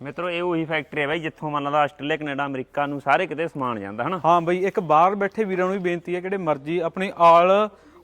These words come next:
Speaker 2: world ਦੇ ਵਿੱਚ ਸ਼ਿਪਿੰਗ ਹੈਗੀ ਹੈਗੀ, ਕਿਹੜੇ
Speaker 1: ਹੂੰ।
Speaker 2: ਮਰਜ਼ੀ ਕੰਟਰੀ ਦੇ ਵਿੱਚ ਬੈਠੇ ਹੋ,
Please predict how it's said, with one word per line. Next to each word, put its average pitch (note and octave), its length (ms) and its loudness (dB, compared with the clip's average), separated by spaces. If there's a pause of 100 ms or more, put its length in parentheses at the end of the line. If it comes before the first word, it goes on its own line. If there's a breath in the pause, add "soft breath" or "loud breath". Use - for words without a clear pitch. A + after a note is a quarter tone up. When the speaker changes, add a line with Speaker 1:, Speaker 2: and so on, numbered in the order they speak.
Speaker 2:
world E3+ 180 6
ਦੇ F3 100 0
ਵਿੱਚ F3 160 -2
ਸ਼ਿਪਿੰਗ E3 320 -8
ਹੈਗੀ C#3+ 280 -6
ਹੈਗੀ, D#3+ 180 -6
ਕਿਹੜੇ E3 220 -8
Speaker 1:
ਹੂੰ। F3 80 -4
Speaker 2:
ਮਰਜ਼ੀ D3 240 -4
ਕੰਟਰੀ C#3+ 260 -12
ਦੇ D3 80 -8
ਵਿੱਚ C#3 180 -10
ਬੈਠੇ B2 280 -12
ਹੋ, D3+ 60 -12